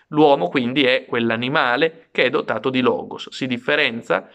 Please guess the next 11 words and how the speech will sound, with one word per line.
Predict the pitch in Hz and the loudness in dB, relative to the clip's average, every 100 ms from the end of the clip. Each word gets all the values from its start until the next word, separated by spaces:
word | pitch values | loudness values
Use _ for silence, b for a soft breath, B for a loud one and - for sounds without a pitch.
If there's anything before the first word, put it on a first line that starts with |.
| B | B
si | - | -6
differenzia | 147 170 156 117 113 156 | -4 0 0 0 -2 -2
dagli | - 120 123 | -2 -2 0
animali | 123 147 120 107 139 - _ | 0 0 -2 -2 -4 -6 _
perché | - 151 - - 113 - | -2 -2 -2 -6 -6 -2
è | 139 135 - | -2 -2 -2
l'unico | 165 220 131 147 | 2 4 4 2
animale | 165 156 104 110 | 0 -2 -4 -4
avente | 110 107 107 - - | -4 -6 -8 -10 -8
il | 120 | -6
linguaggio. | 113 107 123 - - | -6 -8 -12 -12 -18